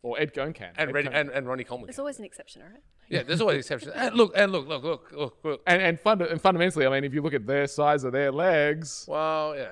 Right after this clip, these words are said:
Speaker 2: I mean,
Speaker 1: massive.
Speaker 2: it's, it's like you say, look at, look at the biggest deadlifters in the world and have a look at their back.
Speaker 1: Amazing.
Speaker 2: Yeah.
Speaker 1: Amazing. They have
Speaker 2: Now,
Speaker 1: muscles in places
Speaker 2: yeah.
Speaker 1: most people don't have
Speaker 2: They have
Speaker 1: places.
Speaker 2: backs on backs.
Speaker 1: They have backs on backs.
Speaker 2: But, you know,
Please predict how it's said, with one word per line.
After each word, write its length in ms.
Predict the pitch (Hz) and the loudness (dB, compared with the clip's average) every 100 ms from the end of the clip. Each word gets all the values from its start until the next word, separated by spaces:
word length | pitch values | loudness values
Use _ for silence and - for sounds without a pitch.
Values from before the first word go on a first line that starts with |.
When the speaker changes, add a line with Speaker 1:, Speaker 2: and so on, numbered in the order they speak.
| 95 | -6
Speaker 2:
I 20 | |
mean, 120 | 127 | -2
Speaker 1:
massive. 480 | 139 170 147 104 98 - 156 - _ | 0 0 -2 -4 -6 -16 -18 -18 _
Speaker 2:
it's, 240 | 160 151 143 | -14 -14 -12
it's 140 | 139 | -6
like 100 | 156 | -4
you 100 | 151 | -4
say, 360 | 139 131 123 - _ _ - - | -6 -10 -12 -20 _ _ -20 -4
look 160 | 143 | 0
at, 220 | 175 151 147 | 0 -2 -4
look 100 | 151 | -4
at 80 | |
the 80 | 135 | -4
biggest 300 | 120 135 135 | -6 -6 -2
deadlifters 300 | 131 127 127 123 | -2 -2 -4 -6
in 60 | |
the 80 | 110 | -6
world 260 | 104 131 127 | -2 -2 -2
and 100 | 113 | -4
have 120 | 123 | -4
a 20 | |
look 100 | 123 | -4
at 60 | 104 | -6
their 100 | 92 | -10
back. 200 | - - - - - - | -14 -16 -18 -20 -20 -10
Speaker 1:
Amazing. 400 | 107 107 120 101 82 - - | -6 -4 -4 -6 -12 -20 -10
Speaker 2:
Yeah. 80 | - | -4
Speaker 1:
Amazing. 560 | 147 123 131 151 120 87 - - | -4 0 -2 -2 -6 -16 -14 -2
They 120 | 135 | 0
have 160 | 165 156 | 2 0
Speaker 2:
Now, 40 | |
Speaker 1:
muscles 300 | 139 156 147 | -2 -4 -6
in 80 | 127 | -10
places 340 | 113 127 135 135 | -6 -6 -4 -4
Speaker 2:
yeah. 60 | 127 | -4
Speaker 1:
most 200 | 127 - | -6 -10
people 220 | 131 123 | -8 -8
don't 160 | 117 | -8
have 100 | 117 - | -10 -12
Speaker 2:
They 80 | - | -6
have 60 | 156 165 | -4 -2
Speaker 1:
places. 20 | |
Speaker 2:
backs 240 | 139 147 143 | -2 -2 -4
on 120 | 107 | -6
backs. 380 | 120 101 - - | -6 -8 -20 -16
Speaker 1:
They 100 | 110 | -10
have 140 | 110 82 | -10 -8
backs 240 | 104 104 123 | -10 -8 -10
on 100 | 107 | -10
backs. 260 | 98 73 - | -12 -6 0
Speaker 2:
But, 300 | 151 127 - | 0 -2 -14
you 140 | - 143 | -12 -8
know, 160 | 123 | -6